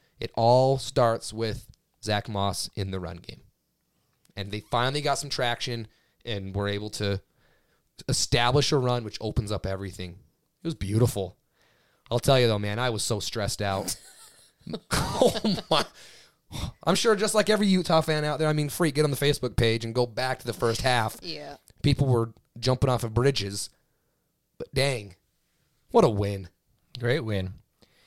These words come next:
Speaker 3: Utah had, uh, three hundred and ninety-nine total yards, basically four hundred yards. Washington, three hundred sixty-nine yards. So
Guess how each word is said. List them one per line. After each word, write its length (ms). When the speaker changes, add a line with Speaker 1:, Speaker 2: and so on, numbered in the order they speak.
Speaker 3:
Utah 360
had, 300
uh, 220
three 220
hundred 420
and 180
ninety-nine 480
total 400
yards, 600
basically 380
four 220
hundred 240
yards. 520
Washington, 540
three 220
hundred 340
sixty-nine 640
yards. 300
So 300